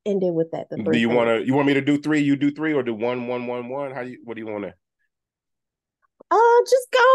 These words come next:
Speaker 1: ahead and shoot off your three. We
Speaker 2: I
Speaker 1: can
Speaker 2: had
Speaker 1: do it like
Speaker 2: five,
Speaker 1: that.
Speaker 2: but I had five, but then I
Speaker 1: Oh.
Speaker 2: narrowed it down to three. So,
Speaker 1: Okay, yeah, just,
Speaker 2: no.
Speaker 1: just, just be your three. <laughs>
Speaker 2: All right. So
Speaker 1: We can
Speaker 2: the
Speaker 1: talk about the other two another day.
Speaker 2: So the first,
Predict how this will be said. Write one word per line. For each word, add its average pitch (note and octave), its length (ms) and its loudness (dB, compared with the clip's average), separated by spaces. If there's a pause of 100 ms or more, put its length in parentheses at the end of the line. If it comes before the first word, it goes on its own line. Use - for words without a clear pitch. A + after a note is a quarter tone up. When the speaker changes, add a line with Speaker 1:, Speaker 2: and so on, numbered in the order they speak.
Speaker 1:
ahead A#4+ 140 6
and A#4 100 6
shoot A4+ 260 4
off G#4 160 2
your - 240 4
three. F3 320 2 (120)
We C#4+ 120 0
Speaker 2:
I C4+ 40 2
Speaker 1:
can D#4+ 100 2
Speaker 2:
had - 0 -
Speaker 1:
do C#4 160 4
it B3+ 60 6
like B3+ 180 4
Speaker 2:
five, - 60 2
Speaker 1:
that. G3+ 240 2
Speaker 2:
but - 40 -16
I C3+ 120 -2
had D#3+ 240 -2
five, E3+ 260 0
but E4 100 4
then B4+ 120 4
I G3+ 60 6
Speaker 1:
Oh. - 20 0
Speaker 2:
narrowed C3+ 220 -2
it B2+ 60 -6
down B2+ 200 -4
to A2+ 80 -8
three. B2+ 380 -8 (340)
So, B3 120 4
Speaker 1:
Okay, F#3 320 2
yeah, F3 160 6
just, B3 260 4
Speaker 2:
no. G#3+ 120 -4
Speaker 1:
just, C4 160 -4 (240)
just D4 140 2
be D4 80 0
your C4+ 260 2
three. C4 300 0
<laughs> G#4+ 300 -8
Speaker 2:
All - 0 -
right. F2 320 -6 (440)
So C3 180 -2
Speaker 1:
We C4+ 80 -6
can B3 120 -8
Speaker 2:
the A3 60 -12
Speaker 1:
talk A3 160 -6
about F#3+ 240 -6
the A3 60 -2
other F3+ 180 -4
two F#3 220 -10
another D#3+ 360 -12
day. E3+ 200 -14 (120)
Speaker 2:
So G#2 180 -4
the G2+ 120 -10
first, C3+ 540 -8